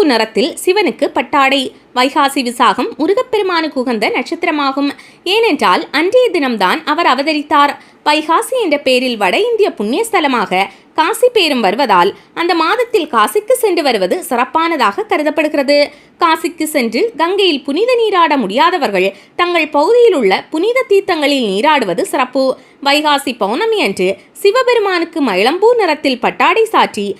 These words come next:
நூற்றி எட்டு பத்மராக கற்களாலான மாலை அணிவித்து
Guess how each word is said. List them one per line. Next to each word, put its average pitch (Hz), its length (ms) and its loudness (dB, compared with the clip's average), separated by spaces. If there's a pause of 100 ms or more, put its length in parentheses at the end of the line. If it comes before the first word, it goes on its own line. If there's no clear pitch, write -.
(160)
நூற்றி 339 360 -2
எட்டு 285 240 0 (120)
பத்மராக 370 640 0
கற்களாலான 262 760 0
மாலை 214 340 -2
அணிவித்து 240 480 -2